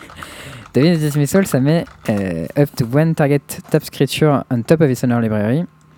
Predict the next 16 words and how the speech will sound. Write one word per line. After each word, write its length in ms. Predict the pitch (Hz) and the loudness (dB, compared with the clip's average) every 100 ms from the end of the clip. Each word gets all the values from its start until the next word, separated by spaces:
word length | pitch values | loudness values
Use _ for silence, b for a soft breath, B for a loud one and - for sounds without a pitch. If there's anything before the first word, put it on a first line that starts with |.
| b - | b -6
You 80 | 131 | 0
may 100 | 117 | 0
search 300 | - 165 - | 2 -2 0
your 80 | 127 | 0
library 360 | 120 127 135 - | 2 2 2 2
and 60 | |
your 140 | 139 123 | 0 2
graveyard 380 | 117 117 139 147 | 0 0 0 -2
for 180 | - 117 | -2 -2
a 40 | |
card 320 | - 135 135 - | 0 -2 -2 -4
named 260 | 120 131 | 0 0
Dovin 280 | 120 127 135 | 2 0 0
Architectural 500 | 113 117 117 - 104 | -4 -4 -6 -4 -2
Law, 160 | 113 123 | 0 0
blablabla. 460 | 113 95 95 113 | 0 -2 -2 -2